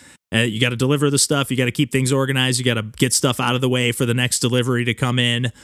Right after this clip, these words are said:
Um, but then you have as much time as you want to just kinda relax, and the music's just super chill.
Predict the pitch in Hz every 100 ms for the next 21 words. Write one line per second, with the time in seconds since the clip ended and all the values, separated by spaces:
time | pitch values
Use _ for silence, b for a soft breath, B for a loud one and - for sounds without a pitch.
0 | B B B 117 113 113 123 175 156 143
1 | 147 131 131 131 120 143 131 - 131 135
2 | 139 156 160 131 113 117 135 127 120 120
3 | 120 120 123 113 127 151 139 127 - 120
4 | - 180 160 135 - 143 139 135 131